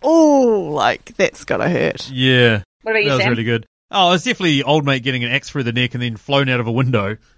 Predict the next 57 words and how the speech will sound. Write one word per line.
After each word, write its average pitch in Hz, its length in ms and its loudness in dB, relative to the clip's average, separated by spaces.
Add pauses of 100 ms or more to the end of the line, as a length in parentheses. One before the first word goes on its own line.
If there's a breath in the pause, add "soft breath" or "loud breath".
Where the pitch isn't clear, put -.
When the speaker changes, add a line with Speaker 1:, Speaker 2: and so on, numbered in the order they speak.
(200)
Speaker 1:
Oh, 269 260 4
Speaker 3:
Wait, 233 60 -8
Speaker 1:
Merrick. 254 600 -6
Speaker 3:
did 349 120 -4
he 339 60 -2
get 349 200 -2
both? 311 380 0
Speaker 2:
Merrick, 196 400 -2
yeah, 247 140 -2
he 226 100 0
got 269 180 -4
axed - 320 -4
through 226 200 -6
the 175 80 -2
shoulder, 190 460 0
like, 135 220 -2
neck 175 240 -2
area. 113 420 -2 (420)
Speaker 3:
Oh, 403 360 4
I 370 80 4
didn't 392 240 0
see 392 160 -2
the 370 100 -6 (160)
axe. 339 340 -2
I 277 100 0
just 294 180 -2
saw 403 140 -2
him 508 100 0
flying 440 160 0
Speaker 1:
No. 285 120 -2
Speaker 3:
out 240 60 -8
the 277 60 -4
Speaker 2:
Yeah, 233 140 2
he 294 80 2
got 262 180 0
Speaker 3:
window. 240 60 0 (120)
Speaker 2:
axed, - 220 -10
and 226 80 -12
Speaker 3:
Where 269 120 0
Speaker 2:
then 269 100 2
Speaker 3:
I - 20 0
don't 294 100 4
Speaker 2:
Niall 240 200 2
Speaker 3:
remember 254 260 -2
Speaker 2:
just 214 80 -6
Speaker 3:
the 196 80 -4
Speaker 2:
jumped 196 240 -2
Speaker 3:
axe. 180 60 4
Speaker 2:
on 151 80 0
him 139 100 -4
and 143 80 -2
launched 170 240 0
him 147 60 -12
through 180 100 -2
the 151 80 0
window. 160 280 0
And 190 380 -4